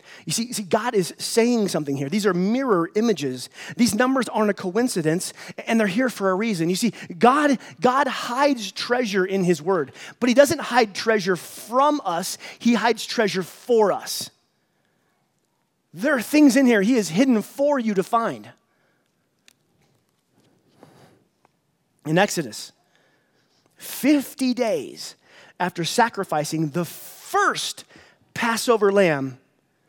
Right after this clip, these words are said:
the Israelites received the new covenant from God. In John, fifty days after sacrificing Jesus, the final Passover lamb, believers received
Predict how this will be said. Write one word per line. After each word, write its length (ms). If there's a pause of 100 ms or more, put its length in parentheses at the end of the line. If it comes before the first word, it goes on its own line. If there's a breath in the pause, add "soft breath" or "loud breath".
(640)
the 120
Israelites 480
received 420
the 60
new 200
covenant 420
from 160
God. 320 (1900)
In 140
John, 380 (480 soft breath)
fifty 560
days 260
after 460 (120)
sacrificing 760
Jesus, 440 (360 loud breath)
the 180
final 960
Passover 480
lamb, 320 (1120)
believers 340
received 500